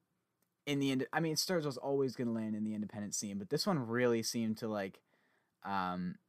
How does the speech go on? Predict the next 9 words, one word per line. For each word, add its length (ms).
it's 160
a 40
super 300
highly 400
respected 840
album, 340
I 100
think. 360
Um, 600